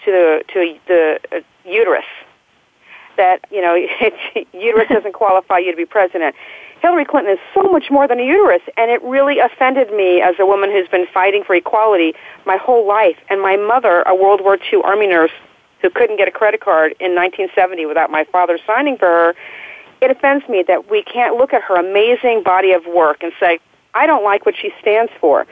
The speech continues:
She's extremely qualified to be president of this country, but I don't like her politics. And here's why I'm voting for Bernie Sanders." That's what I'd like to hear.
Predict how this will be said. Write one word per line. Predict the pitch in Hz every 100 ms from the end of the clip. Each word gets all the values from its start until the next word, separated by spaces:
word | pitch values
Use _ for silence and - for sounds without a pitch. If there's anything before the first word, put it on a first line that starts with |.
| - -
She's | - 247
extremely | 220 - - 277 262 214
qualified | 190 185 - 175 160
to |
be | 165
president | 160 190 165 170
of | 151
this | 151 -
country, | 160 160 165 147 - -
but | 180
I | 196
don't | 175
like | 175 170
her | 170
politics. | - 151 139 - - - -
And | 175
here's | 240 269 262
why | 208 190
I'm | 170
voting | 175 170 175
for | 180
Bernie | 160 156 151 -
Sanders." | 170 131 - - _ - -
That's | 339 -
what | 349
I'd | 254
like | 269 -
to | 143
hear. | 143